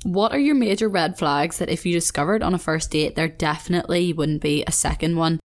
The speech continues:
Now, this kinda goes hand in hand with non-negotiables, because a non-negotiable could be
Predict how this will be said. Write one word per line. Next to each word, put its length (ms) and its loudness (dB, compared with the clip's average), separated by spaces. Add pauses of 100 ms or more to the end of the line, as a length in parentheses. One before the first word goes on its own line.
(340)
Now, 160 0
this 180 2
kinda 180 2
goes 200 2
hand 200 0
in 100 0
hand 280 0
with 400 -2
non-negotiables, 920 0 (160)
because 680 0 (340)
a 100 0
non-negotiable 760 0
could 440 -4
be 500 0